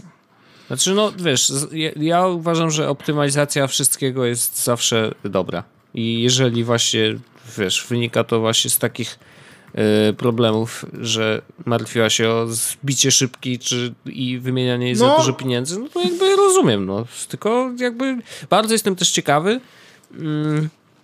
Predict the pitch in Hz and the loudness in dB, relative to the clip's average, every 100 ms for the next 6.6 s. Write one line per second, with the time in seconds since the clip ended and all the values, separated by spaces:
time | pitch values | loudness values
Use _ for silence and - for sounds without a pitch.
0 | _ _ _ _ _ _ - 147 180 226 | _ _ _ _ _ _ -4 0 2 2
1 | 262 247 226 - 226 220 220 214 208 196 | 2 2 0 0 -2 -2 -2 -4 -4 -2
2 | 190 185 208 202 185 - 196 185 180 175 | -2 0 0 -2 -6 -2 2 4 2 0
3 | _ _ _ - _ _ _ _ _ 139 | _ _ _ -20 _ _ _ _ _ -8
4 | 180 180 190 - - 226 214 190 175 175 | -4 -4 0 2 2 4 4 4 4 2
5 | 175 170 170 160 156 _ _ _ - 156 | 2 2 2 2 -2 _ _ _ -4 0
6 | 156 156 156 175 190 294 | 2 2 0 2 2 0